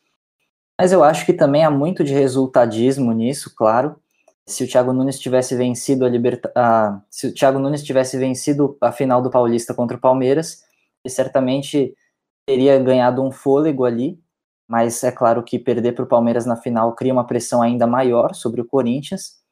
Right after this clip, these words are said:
O desempenho no Brasileirão é inaceitável, só que você entregar essa decisão para o torcedor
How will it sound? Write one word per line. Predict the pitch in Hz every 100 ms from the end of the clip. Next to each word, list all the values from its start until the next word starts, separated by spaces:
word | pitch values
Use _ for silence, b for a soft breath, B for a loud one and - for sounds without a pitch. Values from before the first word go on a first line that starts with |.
| _ _ _ _
O | 147
desempenho | 131 135 143 147
no | 139
Brasileirão | 135 131 127 120 120 147
é |
inaceitável, | 156 147 - 165 123 117 127 156 165 _ _ _ _ _ -
só | - 123
que | 120 - 127 123 117 110
você | 113 127 - 143
entregar | 147 143 127 127 139
essa | 165 165
decisão | 143 143 143 127 123 120 107 - _ _ _ _
para | 143 151
o |
torcedor | 151 131 - 120 127 160 160